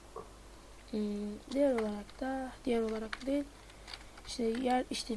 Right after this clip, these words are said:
burada göstereceğimiz şey son olarak da yani böyle totemlerle yapılan şeylerde bu sonuncu işte, bu da yosunlu taştan yapılıyor. Üç ölçülük bir alanda. Sonra tıklıyoruz, gördüğünüz gibi şöyle bir şey.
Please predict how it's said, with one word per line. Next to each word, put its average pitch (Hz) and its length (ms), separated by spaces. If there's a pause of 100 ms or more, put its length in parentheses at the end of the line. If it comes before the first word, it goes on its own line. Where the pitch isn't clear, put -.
(100)
burada 262 160
göstereceğimiz 233 640
şey 220 180
son 262 220
olarak 220 280
da 233 60
yani 220 160
böyle 220 180
totemlerle 247 540
yapılan 220 300
şeylerde 233 600 (1040)
bu 262 60
sonuncu 269 460
işte, 254 300
bu 262 80
da 277 200 (840)
yosunlu 277 440
taştan 220 380
yapılıyor. 220 540 (460)
Üç - 180
ölçülük 226 340
bir 220 60
alanda. 208 380 (120)
Sonra 247 260
tıklıyoruz, 226 420
gördüğünüz 226 320
gibi 214 100
şöyle 226 280
bir 208 60
şey. 254 220